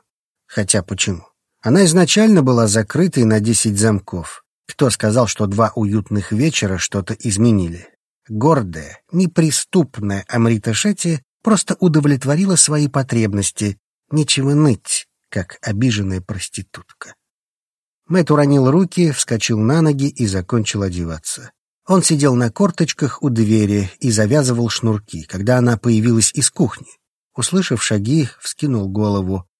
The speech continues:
Взгляд уперся в голые до самых бедер ноги. Машинально поднялся выше краю короткого халата, узлу и вороту, открывающему ключицы. Не смотреть невозможно.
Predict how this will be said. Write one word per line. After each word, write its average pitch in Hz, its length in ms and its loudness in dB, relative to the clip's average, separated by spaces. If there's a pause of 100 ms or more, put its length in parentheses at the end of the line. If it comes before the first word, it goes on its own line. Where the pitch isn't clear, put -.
(120)
Взгляд 110 460 -2
уперся 104 440 -4
в 92 80 -6
голые 101 400 0
до 95 120 -6
самых 98 380 -4
бедер 95 380 -4
ноги. 90 460 -4 (320)
Машинально 123 600 -2
поднялся 107 560 -2
выше 113 360 -4
краю 110 360 -2
короткого 98 520 -8
халата, 87 580 -12 (380)
узлу 120 600 -2 (160)
и 113 160 -4
вороту, 90 480 -10 (180)
открывающему 101 840 -4
ключицы. 127 760 -8 (640)
Не 160 80 2
смотреть 147 600 -2
невозможно. 95 600 -2